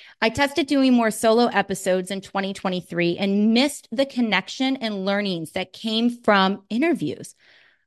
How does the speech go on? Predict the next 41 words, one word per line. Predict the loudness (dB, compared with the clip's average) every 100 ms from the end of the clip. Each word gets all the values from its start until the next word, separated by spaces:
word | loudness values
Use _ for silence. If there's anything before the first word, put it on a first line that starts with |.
| 0
I |
didn't | 2 4
really | 4 6
need | 6 6 4
her | 4 4
permission | 2 2 0 -2 -4
to | 0
go | 2
back | 2 0
to | -4
interviews. | -4 -4 -2 -2 -2 -2
As | 0 0
the | 2 2
host | 4 2 2 -2
of | -2 0
this | 0 -2 -10
show, | -14 0 4 4 4 2
I | -2
can | -2 -8
choose | -6 -4 -4 -4
the | -8
content | -4 -2 -2 -2 -2 -4 -8 _ _
and | 0 2
direction | 4 2 0 -6 -2
of | -2
the | -4
show. | -4 -4 -2 -4 -10 -20 -2
But | -2 0
for | -4
some | 0 0 0
reason, | 2 0 0 -2 -2
once | -4 -4
she | -8 -6
gave | -2 -2 0
me | 0
that | 0 -2 -4
permission, | -6 -6 -4 -4
it | -4 -8 _
felt | 0 0
so | -6 -2 2 4 2
freeing. | -2 -8 -6 -6 -12